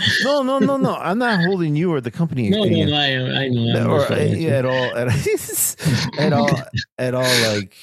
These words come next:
Speaker 1: responsible. It's just like, this is something that the humans,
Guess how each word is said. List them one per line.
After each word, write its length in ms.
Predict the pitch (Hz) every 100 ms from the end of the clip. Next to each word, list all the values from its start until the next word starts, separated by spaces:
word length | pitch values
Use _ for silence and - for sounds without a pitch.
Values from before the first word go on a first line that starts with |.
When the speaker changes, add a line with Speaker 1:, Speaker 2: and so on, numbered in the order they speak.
| - _
Speaker 1:
responsible. 760 | 117 104 - 127 113 - 95 73
It's 200 | 92 117
just 220 | 135 -
like, 180 | 107 98
this 160 | 113 113
is 100 | 110
something 360 | 123 104 107
that 260 | 98 90 -
the 100 | 101
humans, 600 | 98 110 101 92 90 -